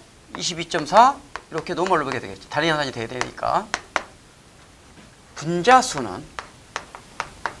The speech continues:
수는 육 점 공이 곱하기 십의 이십삼 승계이다. 여기 이제 아보가드로 법칙이에요. 그래서 이제 여기 이제 일, 이렇게 일이 다 생략이 된 거야, 지금. 이렇게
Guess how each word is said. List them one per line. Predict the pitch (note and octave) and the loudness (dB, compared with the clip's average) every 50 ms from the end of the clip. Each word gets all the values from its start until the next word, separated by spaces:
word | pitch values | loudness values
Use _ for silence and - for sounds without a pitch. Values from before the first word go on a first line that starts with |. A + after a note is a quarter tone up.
| - - - - - - - - - - - - - - - - - - - - - - - - - - - - - - - - | -20 -20 -20 -20 -20 -20 -20 -16 -12 -12 -12 -12 -12 -16 -16 -16 -16 -10 -6 -6 -6 -6 -8 -12 -8 -8 -8 -8 -8 -14 -14 -12
수는 | - A2+ G#2 G2+ A#2 D#3+ E3 - - - - - - - - - - - - - | -10 -10 -8 -8 -8 -10 -10 -12 -16 -18 -18 -20 -20 -20 -20 -14 -8 -8 -8 -6
육 | D3+ D#3+ - - - - | -6 -8 -8 -8 -4 2
점 | - A#3+ A#3+ A#3+ A3+ | 6 6 6 6 4
공이 | - A3 A3 G#3+ G3+ | 0 0 0 0 -2
곱하기 | - D#3+ D#3 - - C#3 C3 A#2+ - G2+ F#2 F#2 C3+ D3+ - - - - - - - - - - - - - | -2 -2 -4 -2 0 0 0 0 0 -4 -4 -6 -6 -6 -8 -10 -12 -12 -20 -16 -10 -10 -10 -10 -12 -18 -12
십의 | - - - - F3+ F3 F3+ F3 E3 D3+ D3 C#3+ | -6 -4 -2 -2 0 4 4 4 4 4 2 2
이십삼 | C3+ - - C3 - - C#3 B2+ B2 | 2 0 0 0 -2 -2 -2 -2 -2
승계이다. | - F#3 F#3+ F3+ - G2 - - - - - - - - - - - - - - - - - - - - - - _ - | -2 -4 -4 -4 -4 -6 -6 -6 -6 -8 -8 -8 -14 -18 -20 -20 -20 -20 -18 -18 -18 -18 -18 -20 -20 -20 -20 -20 _ -14
여기 | - G3+ | -8 2
이제 | G#3+ G#3 | 6 6
아보가드로 | B2 C3 D3+ - G#3+ A#3 A3+ G#3 F#3 D3+ | 6 6 6 2 0 -4 -4 -4 -4 -8
법칙이에요. | C3 - - A#2+ A2+ C3+ | -8 -10 -10 -10 -8 -4
그래서 | F3+ A#3+ B3+ | 0 0 0
이제 | A#3 B3 B3+ B3+ - - - - - - - - - | 2 2 0 0 -2 -10 -20 -20 -20 -20 -4 2 4
여기 | E3+ G3+ B3 C#4 | 6 6 6 6
이제 | C4 B3 | 4 4
일, | F#3+ G#3 A#3+ C#4 C#4 C4+ - - - | 2 4 4 4 4 4 2 -2 -2
이렇게 | F3+ A3 A3 A3 C4 C4 C4 - - - | 0 0 0 2 2 0 0 0 -4 -6
일이 | F3+ G3+ A3 B3+ A#3 | -2 0 2 4 8
다 | A#3+ A3+ | 6 6
생략이 | A3+ - C4+ C#4+ C4+ B3+ - | 6 4 -6 -6 -4 -4 -6
된 | - C#3+ C#3+ | -6 -6 -2
거야, | F#3+ B3+ A3+ D3+ | 0 0 0 0
지금. | A2 A2 G#2+ G#2 G2+ G2 | 0 -4 -8 -10 -10 -12
이렇게 | F#2+ F#2+ - F#2+ F2 C3+ F#3 | -12 -12 -10 -8 -6 -6 -8